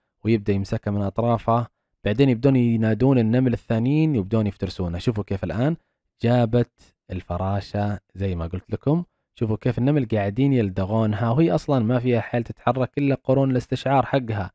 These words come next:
فواضح إنهم مبسوطين، وبإذن الله إنهم ياكلونها في أقرب وقت. وهنا أقرب لكم الصورة. شوفوا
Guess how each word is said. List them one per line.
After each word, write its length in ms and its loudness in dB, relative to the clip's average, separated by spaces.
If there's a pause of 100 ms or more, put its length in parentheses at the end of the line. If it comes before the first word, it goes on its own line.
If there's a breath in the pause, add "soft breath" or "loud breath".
(420)
فواضح 280 6
إنهم 320 0
مبسوطين، 640 0 (520)
وبإذن 280 4
الله 220 2
إنهم 440 -2 (520)
ياكلونها 640 0
في 140 -8
أقرب 260 -6
وقت. 360 -16 (460)
وهنا 360 4
أقرب 360 0
لكم 220 -2
الصورة. 520 -4
شوفوا 280 -10